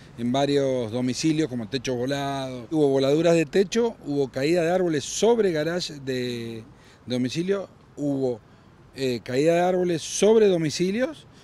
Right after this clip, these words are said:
y postes de cemento sobre domicilio. O sea, la violencia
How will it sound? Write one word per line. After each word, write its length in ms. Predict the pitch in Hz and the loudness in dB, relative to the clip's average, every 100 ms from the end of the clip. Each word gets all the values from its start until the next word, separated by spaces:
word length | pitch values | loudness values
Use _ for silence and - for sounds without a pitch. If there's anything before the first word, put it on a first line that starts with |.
| - - | -20 -8
y 120 | 139 | -8
postes 560 | - - 294 - 170 151 | -2 4 4 4 -2 0
de 140 | 139 | 0
cemento 580 | - 135 185 202 131 143 | -2 -4 -2 -4 -6 -8
sobre 280 | - 127 123 | -8 -6 -6
domicilio. 580 | 117 123 175 156 113 95 - - - | -8 -6 0 0 -2 -8 -18 -20 -6
O 40 | |
sea, 120 | 139 | -2
la 100 | 147 | 0
violencia 760 | 131 131 160 202 208 208 220 | 0 0 0 0 0 -2 -2